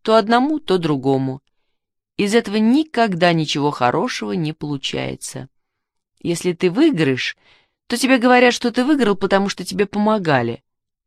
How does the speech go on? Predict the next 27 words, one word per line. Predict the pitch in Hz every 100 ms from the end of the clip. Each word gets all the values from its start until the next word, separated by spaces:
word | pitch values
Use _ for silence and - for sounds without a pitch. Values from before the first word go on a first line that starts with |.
| -
А | -
если | 160 151 -
проиграешь, | 127 - 120 - 190 285 285 - _ _ _ _ _ _ _ _ -
то | 165
над | 160 165 -
тобой | 175 165 180
все | 165 170
смеются | 165 143 151 185 277 - - 285 -
и | 165
говорят, | 143 160 170 190 180
что | - 175
ты | - 180
проиграл, | 135 151 143 175 233 311 - - - - - _
несмотря | 359 359 339 370 381
на | 339 320
то, | 359
что | -
тебе | 254 208 226
все | -
подсказывали. | 277 175 - - 135 127 127 127 135 _ _ _ _
Нет, | - 170 135
лучше | - 269 -
всего | 196 - 180 175
играть | 175 175
в |
шахматы | - 214 214 175 175
вдвоём, | 151 143 147 190 160 131 113